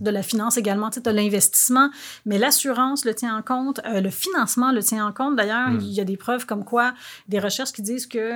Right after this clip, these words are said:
Speaker 1: euh, les entreprises qui ont de bons, de bonnes pratiques E S G, euh,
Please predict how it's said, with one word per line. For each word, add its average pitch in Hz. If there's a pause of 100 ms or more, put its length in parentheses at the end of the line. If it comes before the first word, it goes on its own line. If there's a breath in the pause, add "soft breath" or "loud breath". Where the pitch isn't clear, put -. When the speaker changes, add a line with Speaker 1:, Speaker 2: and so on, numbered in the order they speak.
(140)
Speaker 1:
euh, -
les 196
entreprises 208
qui -
ont 226
de 196
bons, 247
de 202
bonnes 233
pratiques 254
E 220
S 190
G, 269
euh, 208